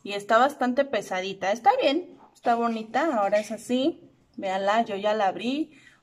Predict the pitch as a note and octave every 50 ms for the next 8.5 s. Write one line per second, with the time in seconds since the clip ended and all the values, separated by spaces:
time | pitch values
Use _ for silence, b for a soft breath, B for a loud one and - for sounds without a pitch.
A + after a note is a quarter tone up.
0 | _ - F#3+ F3+ - - F3+ F3+ F3+ F3 F3+ F3 - G3 F#3+ F#3 F#3 F3+ F3+ F3
1 | F#3 F#3 F#3 F3+ F3+ F#3 F3+ E3 D#3 D#3+ - _ F3 E3+ E3 E3 F3+ F#3+ F#3+ -
2 | A#3+ A#3+ A#3+ C#4 D4 D4+ D4 C#4 C4+ C#4+ C#4+ E4 G4+ - - - - _ - -
3 | B B B B B B B B B B B B B - - A3 A#3 A#3 A#3+ A#3+
4 | - - C4+ C4 C4 - - A3 G#3+ G#3+ G#3+ G#3 A3 G#3+ G#3 - F#3+ F#3 F3 -
5 | F#3 F#3 F#3 F#3+ G3 F#3+ F3+ - - - B3 C4+ C#4+ D4+ D4 D4 - - - C#4
6 | C#4 C#4 C#4 C4 A#3 G3+ F#3+ F#3 E3+ E3+ F3 F3+ F3+ F3+ - B3+ C#4 C#4+ C#4+ C#4
7 | C#4 C#4 C#4+ C#4 A#3 G#3 G3 F#3+ F#3 F#3 F3+ E3+ F3+ F3 F3+ F3+ F3 - E3+ E3+
8 | E3+ F3+ E3+ - - C4 D4 F4 F#4+